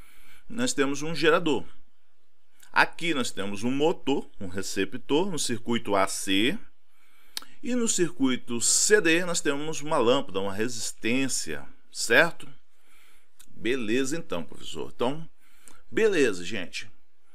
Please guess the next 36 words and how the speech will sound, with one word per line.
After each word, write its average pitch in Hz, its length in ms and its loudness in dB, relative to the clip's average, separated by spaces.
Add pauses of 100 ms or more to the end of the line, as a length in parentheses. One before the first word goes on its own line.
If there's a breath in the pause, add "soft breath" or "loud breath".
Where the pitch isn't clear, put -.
(220 soft breath)
Como 233 200 -2
que - 80 0
eu 185 60 2
vou 175 140 4
lidar 139 360 6
com - 100 -2
isso 135 140 0
daqui? - 460 -2 (100)
Eu 165 200 0
sei 156 180 2
que 151 140 2
as 156 100 2
potências 165 580 -2
que - 80 -2
eu 92 100 0
já 90 80 0
acabei 82 220 0
de 87 80 -2
falar 95 300 2
com 95 120 -2
vocês, 151 440 2
né? 139 180 -2 (520 loud breath)
A - 120 -2
potência 90 560 0
no 95 100 -2
gerador, 143 560 2 (380)
a - 80 -2
potência 92 640 0
no 85 100 -2
receptor 117 800 0
e 185 160 0
a 185 60 0
potência 156 640 -2
de 131 180 -2
um 147 140 0
resistor. 139 720 0